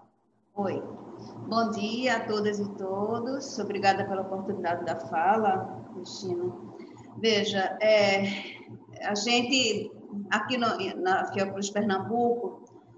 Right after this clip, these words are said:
estamos seguindo, né, todos os protocolos, como todas as unidades estão fazendo seu plano de convivência com a covid, né? Retomamos atividades de pesquisa junto com estudantes, na medida do possível, estamos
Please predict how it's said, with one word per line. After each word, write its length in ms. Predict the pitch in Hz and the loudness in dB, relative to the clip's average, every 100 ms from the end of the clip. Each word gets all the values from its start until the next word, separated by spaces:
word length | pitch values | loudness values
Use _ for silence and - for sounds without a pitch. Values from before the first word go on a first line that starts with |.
| - | -14
estamos 460 | - 294 285 277 - | 2 4 6 2 0
seguindo, 580 | 220 214 226 262 247 208 | -2 0 4 4 4 4
né, 300 | 196 214 208 | 4 2 2
todos 400 | 208 208 196 202 | 0 0 -2 -6
os 120 | - | -4
protocolos, 720 | 190 190 180 - 175 196 233 | -2 0 -2 -2 4 6 6
como 180 | 392 480 | 0 0
todas 260 | 466 349 277 | 2 2 2
as 140 | 240 | 2
unidades 540 | 240 220 196 196 202 | 2 4 6 6 4
estão 280 | 202 - 202 | 2 0 2
fazendo 360 | 196 175 180 196 | 2 2 2 0
seu 280 | - 185 - | -2 -4 0
plano 240 | 185 190 | 0 0
de 80 | 190 | -2
convivência 840 | 196 185 185 - 170 185 202 190 | 0 -2 -2 -8 -2 -2 -2 -6
com 120 | - | -2
a 100 | 185 | -4
covid, 720 | - 190 185 175 185 190 226 - - - _ _ _ - _ - | 0 -2 -2 -2 -2 -2 -6 -8 -16 -18 _ _ _ -20 _ -4
né? 300 | 190 202 247 | 4 6 6
Retomamos 800 | 262 208 220 208 196 196 202 208 | 4 4 4 6 6 6 4 2
atividades 960 | 196 196 196 190 185 180 180 180 - 196 | 0 0 0 0 4 4 4 2 -4 -6
de 140 | 185 | -6
pesquisa 800 | 196 190 - - 180 180 180 175 | -2 -2 -2 -2 -2 0 -2 -2
junto 340 | - 359 359 - | 0 0 0 -4
com 360 | - 180 175 | 2 4 4
estudantes, 840 | 185 - 190 170 175 208 226 - 202 | 2 -2 -4 0 4 4 2 -2 0
na 160 | 196 | 2
medida 360 | 202 202 202 202 | 4 2 4 4
do 140 | 196 - | 2 0
possível, 720 | 196 - 233 233 240 240 226 | -4 -6 -4 -2 0 2 2
estamos 580 | 220 - 202 208 202 | -2 0 0 2 -2